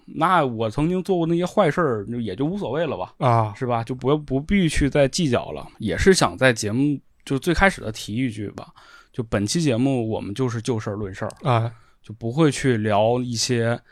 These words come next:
Speaker 1: 大家觉得有争议的地方，也不要在这期节目下面去讨论。
Speaker 2: 对。
Speaker 1: 我觉得就是做人做事儿嘛，听节目也好，大家一定要知好坏是非，是吧？不要去非要杠这些东西。
Speaker 2: 或者说这个立场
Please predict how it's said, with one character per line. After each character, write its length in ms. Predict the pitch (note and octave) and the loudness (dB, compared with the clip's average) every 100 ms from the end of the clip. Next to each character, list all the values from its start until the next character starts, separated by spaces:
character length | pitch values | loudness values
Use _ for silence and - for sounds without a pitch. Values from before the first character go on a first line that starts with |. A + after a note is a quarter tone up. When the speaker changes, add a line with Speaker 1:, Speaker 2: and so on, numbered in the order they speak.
| _ - | _ 0
Speaker 1:
大 160 | C3 | 2
家 340 | B2+ B2 B2 A2+ | 4 2 0 -2
觉 320 | - G#2 A2+ | -4 -2 0
得 260 | C#3 A#2 - - _ _ | 2 0 -2 -12 _ _
有 160 | B2 G#2+ | -2 -2
争 280 | G#2+ C#3+ D#3 | 2 4 4
议 100 | C3+ | 2
的 100 | G#2 | 0
地 240 | D3 B2+ | -2 -4
方， 220 | G#2+ - - | -4 -8 -10
也 160 | - A2 | -8 -6
不 140 | A#2 | 2
要 120 | C3 | 4
在 140 | C#3 D3+ | 4 2
这 100 | C#3+ | 0
期 140 | C#3+ | -2
节 140 | C3 G#2+ | -4 -4
目 80 | |
下 160 | B2+ C#3+ | -4 -4
面 100 | B2 | -4
去 100 | C#3 | -4
讨 200 | - - | -4 -8
论。 220 | - A2+ - - | -4 -4 -4 -4
Speaker 2:
对。 280 | B2 A2 - | -2 -2 -6
Speaker 1:
我 100 | G#2+ | -8
觉 100 | G2+ | -2
得 140 | G#2+ D#3 | 0 4
就 80 | |
是 100 | E3+ | 4
做 200 | D3+ G3+ | 4 6
人 120 | C#3+ F#3 | 6 6
做 140 | G3+ | 4
事 140 | - | 6
儿 120 | A3+ C3+ | 6 4
嘛， 280 | F#2 F2 - _ _ - | 0 -8 -14 _ _ 0
听 240 | - B3 | 6 8
节 200 | A#3+ A2 | 6 4
目 100 | D#3+ | 2
也 160 | F#3+ A#2+ | 4 4
好， 320 | - - - C3+ | 2 -4 -6 -2
大 120 | G#3 | 4
家 140 | G#3+ | 6
一 100 | F#3+ | 4
定 100 | F#3+ | 4
要 140 | A3 C#3+ | 4 2
知 320 | F3 G3+ G#3 | 0 -4 -2
好 240 | - B2 | 6 6
坏 220 | A2 G#3+ F3+ | 8 6 6
是 220 | - D3 | 4 -2
非， 320 | D#3+ F3 E3 | -2 -2 -2
是 80 | B2 | -6
吧？ 260 | A1 G1+ - - _ - | -8 -14 -20 -20 _ -2
不 60 | C3 | 6
要 180 | G3 | 6
去 300 | F3 - D#3 | 6 2 0
非 180 | C3 D#3+ | 2 4
要 140 | E3+ D3 | 4 4
杠 320 | - D#3+ A#2+ | 2 0 0
这 100 | A2+ | -2
些 120 | A#2 | -2
东 200 | - G#2+ | -2 -8
西。 140 | G#2+ - | -12 -14
Speaker 2:
或 220 | - C#3+ | -2 2
者 120 | B2 | 2
说 260 | G#2+ C3 D3+ | 2 2 2
这 240 | D3 B2 | 2 0
个 160 | A2+ A2+ | 0 -2
立 180 | A#2 D3+ | -2 -4
场 200 | - | -6